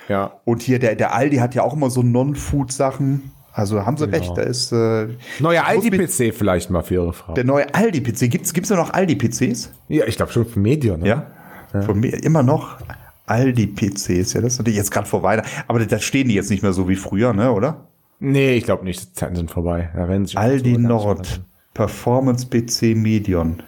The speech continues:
Speaker 2: Ja, das ist, äh, die haben tatsächlich
Speaker 1: Not bad,
Speaker 2: aktuell
Speaker 1: bad.
Speaker 2: nicht ver-, ak-, aktuell nicht verfügbar. Tut mir leid.
Speaker 1: Ja, was denn dran?
Speaker 2: Ja.
Speaker 1: Was, das, auf nichts ist Verlass in, in Merkel.
Speaker 2: Nee.
Speaker 1: Ja, ne?
Speaker 2: Ja, was, was steht denn, also wir,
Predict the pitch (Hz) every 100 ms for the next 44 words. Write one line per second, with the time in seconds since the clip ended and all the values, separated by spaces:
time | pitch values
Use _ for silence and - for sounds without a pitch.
0 | - 151 190 - - - - 160 147 123
1 | 139 127 123 95 - - - - - 143
2 | 151 160 160 117 101 92 80 - 143 139
3 | - 147 - 131 131 131 117 - 98 92
4 | 85 107 87 85 82 - - - _ -
5 | 175 165 113 - 92 92 - 90 123 117
6 | 113 110 - 110 - - - - - 175
7 | 180 139 - 131 120 - 110 92 92 95
8 | 90 117 165 175 175 170 151 80 82 -
9 | 143 190 165 196 - 220 226 208 - -
10 | 170 - 147 175